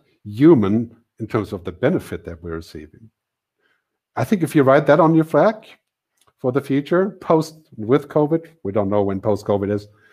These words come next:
that would be the right direction. You know, the landscape of money around us, of capitalism, has quite clearly failed to take care of many things that it should take care of. And I think we're moving into a world where we're going to see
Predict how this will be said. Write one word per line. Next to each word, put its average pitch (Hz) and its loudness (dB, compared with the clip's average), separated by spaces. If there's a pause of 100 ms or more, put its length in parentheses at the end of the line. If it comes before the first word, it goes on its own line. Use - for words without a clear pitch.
(300)
that 113 0
would 113 0
be 113 2
the 98 4
right 95 0
direction. 90 -10 (1000)
You 135 0
know, 139 4
the 147 4
landscape 165 4
of 120 0
money 151 4
around 127 2
us, 113 -2 (920)
of 107 -10
capitalism, 107 -4 (320)
has 123 -4
quite 165 2
clearly 110 -2
failed 185 -4 (840)
to - -16
take 123 -6
care 127 0
of 104 -4
many 165 -2
things 160 -4
that 117 -4
it 104 -4
should - -12
take 92 -10
care 80 -14
of. - -20 (640)
And 117 -6
I 123 0
think 196 -2
we're 151 2
moving 156 4
into 135 0
a 117 2
world 117 0
where 110 2
we're 120 0
going 113 2
to 101 -8
see 110 -2